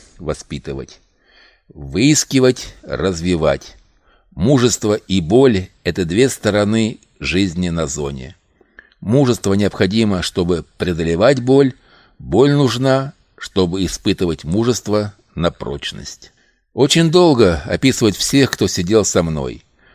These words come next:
Большое количество очень разных людей с разными лицами и характерами, многие со сложными судьбами, а были и такие, которые вообще не вызывали у меня никакого интереса.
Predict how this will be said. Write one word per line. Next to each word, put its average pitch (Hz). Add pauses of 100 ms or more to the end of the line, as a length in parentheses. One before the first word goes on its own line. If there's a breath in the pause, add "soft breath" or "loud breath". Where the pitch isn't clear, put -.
(160 soft breath)
Большое 160
количество 107
очень 101
разных 90
людей 127
с -
разными 92
лицами 113
и 98
характерами, 110 (460 soft breath)
многие 104
со 87
сложными 95
судьбами, 135 (600 soft breath)
а 120
были 156
и 131
такие, 143
которые 131
вообще 113
не 98
вызывали 101
у 120
меня 117 (140)
никакого 87 (100)
интереса. 69